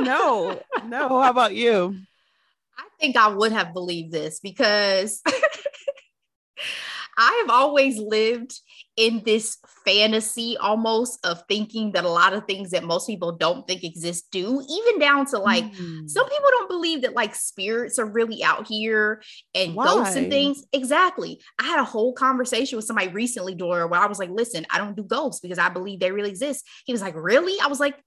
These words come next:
Speaker 2: "Absolutely, I think that ghosts exist and they are around." So
Speaker 1: Yeah.
Speaker 2: I just feel like there are certain things that some people are just so adamantly against that, like, as a child, especially when you're still in that era of, like,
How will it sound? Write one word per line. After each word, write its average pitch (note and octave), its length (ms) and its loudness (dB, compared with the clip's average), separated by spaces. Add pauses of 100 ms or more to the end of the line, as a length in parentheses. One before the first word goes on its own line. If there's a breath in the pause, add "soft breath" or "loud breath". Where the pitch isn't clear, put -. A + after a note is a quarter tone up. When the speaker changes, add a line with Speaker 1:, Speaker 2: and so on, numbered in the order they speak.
(380)
Speaker 2:
"Absolutely, F#4 1000 2
I A#3+ 200 4
think A#3+ 200 -4
that G3 200 0
ghosts G3+ 280 0
exist G3+ 360 -2
and G#3+ 120 -4
they B3+ 160 4
are A#3 260 2
around." D#3+ 560 0 (280 loud breath)
So - 140 0
Speaker 1:
Yeah. F3+ 260 4 (200)
Speaker 2:
I C4 60 0
just - 140 -6
feel D#4 100 2
like B3+ 100 0
there A3+ 120 4
are A3+ 60 -2
certain A3+ 300 -2
things A3 220 -4
that F#3+ 120 -2
some A3 240 -4
people G#3 440 -4
are F#3 80 0
just F3+ 240 -6
so F#3+ 160 -4
adamantly F3+ 840 -6
against G3 560 -4
that, F3 220 -2
like, F3 240 2 (140)
as A3 180 0
a F#3 60 -6
child, G#3 500 0
especially C#4 840 -4 (200 loud breath)
when G3 120 -8
you're G#3+ 140 0
still A3+ 320 -2
in G#3+ 160 -2
that F#3+ 240 0
era G3+ 300 2
of, E3+ 220 -2
like, F3 400 -4